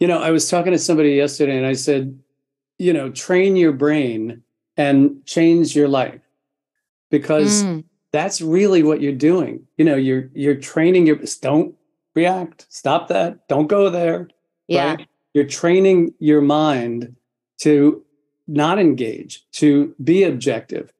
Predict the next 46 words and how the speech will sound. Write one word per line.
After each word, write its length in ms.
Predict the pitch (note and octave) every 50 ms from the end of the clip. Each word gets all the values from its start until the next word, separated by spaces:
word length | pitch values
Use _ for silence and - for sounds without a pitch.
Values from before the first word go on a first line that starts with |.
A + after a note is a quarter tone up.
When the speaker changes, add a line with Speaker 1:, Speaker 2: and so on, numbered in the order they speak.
| _ -
Speaker 1:
And 80 | - D3
the 40 | D3+
more 180 | D#3 E3 F#3 A3
Speaker 2:
Right. 180 | A#3 A3+ A3+
Speaker 1:
you, 100 | G#3+ G#3 - _ _ -
the 100 | D3+ D#3
more 180 | E3+ F#3 G#3+
you 100 | A3+ G3+
cultivate 600 | G3+ - - F#3+ F3+ F3 - E3+ D3+ D3+ D3 C#3+ C#3
that 180 | D3+ C#3 C3+ C3
objective 520 | B2+ B2 A#2+ C#3+ C#3+ C#3 C#3+ - C#3+ B2 B2+
observer, 680 | B2 A#2+ A#2+ A#2+ C3 B2+ C3 B2 A2+ A#2 A2+ G#2+ - _ _ _ _ _ _ _ _ -
the, 180 | D3 D3+ D3+ -
the 160 | D#3 C#3+ D3
better 340 | C3+ C3 D#3+ D#3+ E3+ E3 D#3
off 200 | D3 C#3 C3+ -
you're 100 | C#3+ C3+
gonna 140 | C#3 C3 B2+
be, 120 | B2+ C3
the 80 | B2 B2+
more 180 | C3+ C#3+ D3 C#3
peace 280 | - - D#3 D3 -
of 80 | B2 A#2
mind 260 | A#2+ B2 C3 C3 B2
you're 100 | A2+ A2+
gonna 180 | A2+ G#2+ A2+ G#2+
have, 240 | G#2 G#2 G2 G#2+ A#2+ _ _ _ _
frankly. 420 | - A#2+ A#2 A2+ A2 - - - - A#2 _ _ _ _ _ _ _ _ _ -
Speaker 2:
Oh, 140 | G3 G3+ F3+
sure. 460 | D3 - - C#3+ D3 D3 C#3+ - _ _ -
Absolutely. 720 | E3 F3 F3 - D3 D3 D3 C#3+ - - - - E3+ - _ _ _ _ _ _ _ _ -
Um, 360 | F#3 F#3 F3 D#3 D3+ D#3 - - - F#3
do 120 | D3+ - A3+
you 60 | B3 A#3
feel 200 | - A3 A#3 A#3+
that 80 | C4
the 60 | B3 B3
para-, 280 | - A3+ G3+ G3+ G#3+
pro-, 200 | G#3 - B3 G#3 - - _ _ -
paradox 380 | F3+ G3+ G3 G3 F#3 E3+ F3 -
process 420 | - D#3 C#3+ E3 - F3+ E3+ D#3 D#3
is 120 | D3+ C#3+
a 60 | D#3+
replacement 760 | C#3+ D3 C#3+ - _ - D3 C#3+ - - - E3+ D#3+ - -
for 160 | _ - D3+ C#3
therapy? 760 | - - D3 C3+ C3 B2+ - - - - - - - -